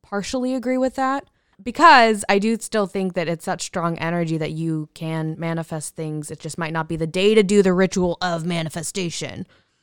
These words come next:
because really what's gonna come to you is gonna come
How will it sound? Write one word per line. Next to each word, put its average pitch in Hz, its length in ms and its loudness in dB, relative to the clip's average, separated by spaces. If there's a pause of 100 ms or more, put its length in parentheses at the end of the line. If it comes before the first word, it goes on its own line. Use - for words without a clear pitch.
(320)
because 190 360 -2
really 185 600 0
what's 175 280 -6
gonna 175 220 -6
come 180 300 -6
to 202 80 -6
you 240 500 -2
is 165 300 -2 (300)
gonna 175 180 -6
come 165 240 -6